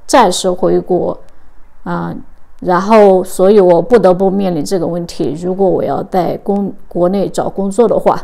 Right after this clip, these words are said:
我在投国内的公司职位的时候，嗯，花了很长时间来准备那个中文简历。呃，因为我做软件工程师那个简历是英文版的，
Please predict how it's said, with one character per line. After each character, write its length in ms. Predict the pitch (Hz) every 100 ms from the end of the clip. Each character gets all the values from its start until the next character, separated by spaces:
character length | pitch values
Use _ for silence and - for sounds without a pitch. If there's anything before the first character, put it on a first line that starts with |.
| - -
我 140 | 196 196
在 240 | 262 233
投 460 | 226 - 220 214 220
国 260 | 214 185 196
内 240 | 233 240
的 500 | 190 190 185 180 -
公 220 | - 226 233
司 180 | 254
职 160 | 226 190
位 120 | 208
的 140 | 190 165
时 220 | - 165
候， 240 | 190 185 185 - - - - - - - - - -
嗯， 300 | 208 196 196
花 360 | 196 - 269 285
了 120 | 269
很 160 | 214
长 260 | 180 202 202
时 200 | 220 190
间 240 | 196 214 196
来 140 | 190
准 220 | 190 -
备 80 | 165
那 140 | 180
个 100 | 165
中 220 | - 247 233
文 200 | 190 190
简 260 | 170 98
历。 200 | 110 - - - - - - -
呃， 180 | - 117
因 200 | 147 240
为 140 | 254 254
我 420 | 208 185 175 170
做 180 | - 214
软 200 | 180 180
件 140 | 196
工 180 | 196 202
程 120 | 175
师 180 | - 196
那 80 | 190
个 80 | 175
简 280 | - 170 -
历 100 | 135
是 420 | 175 190 165 - -
英 220 | 233 262
文 220 | 175 175
版 240 | - -
的， 160 | -